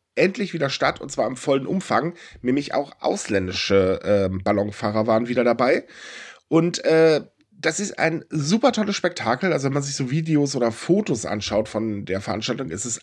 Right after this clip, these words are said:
absolut spektakulär. Ähm, unter anderem findet da auch der Pacific Cup statt,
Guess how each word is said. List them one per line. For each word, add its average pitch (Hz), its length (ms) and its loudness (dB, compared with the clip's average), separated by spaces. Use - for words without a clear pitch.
absolut 120 440 -6
spektakulär. 107 760 0
Ähm, 156 340 2
unter 175 240 0
anderem 180 460 2
findet 175 320 0
da 151 240 4
auch - 320 -2
der 135 320 4
Pacific - 480 0
Cup - 220 -4
statt, - 500 -2